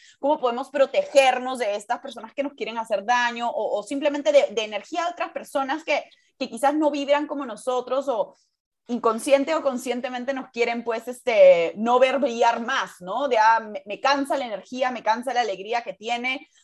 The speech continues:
no sé si lo, no sé si es a través de cristales, de rituales, pero ¿qué recomendaciones les darías a las personas para que cuiden ese sistema inmunológico del cual hablábamos anteriormente?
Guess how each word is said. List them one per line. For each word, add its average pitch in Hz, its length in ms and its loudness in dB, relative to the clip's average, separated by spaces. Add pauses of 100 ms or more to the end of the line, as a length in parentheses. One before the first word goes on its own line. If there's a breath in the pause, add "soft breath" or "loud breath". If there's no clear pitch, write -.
(100)
no 208 120 -4
sé 214 120 -2
si 226 120 -4 (100)
lo, - 240 2 (140)
no 190 100 -2
sé 190 120 -6
si 185 120 -6
es 175 80 -4
a 165 80 0
través 170 260 -2
de 185 100 -4
cristales, 240 680 -2
de 208 80 4
rituales, 269 720 0
pero 254 200 -4
¿qué 269 120 -2
recomendaciones 277 760 -8
les 254 140 -6
darías 214 320 0
a 254 40 -6
las - 120 -8
personas 202 340 -14
para 226 180 -4
que 196 160 -16
cuiden 294 440 -2
ese 214 180 -12
sistema 202 380 -10
inmunológico 220 720 -4
del 214 160 0
cual 180 160 -2
hablábamos 185 440 -2
anteriormente? 185 640 -4